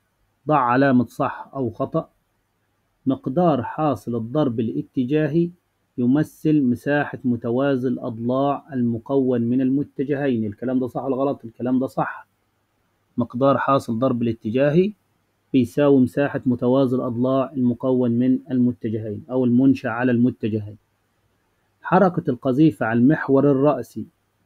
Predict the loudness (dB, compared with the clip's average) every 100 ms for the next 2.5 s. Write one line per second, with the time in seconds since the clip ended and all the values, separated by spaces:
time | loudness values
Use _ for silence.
0 | _ _ _ -6 -4 4 6 6 4 0
1 | 0 0 0 0 0 0 2 2 2 -8
2 | -6 -4 0 0 -2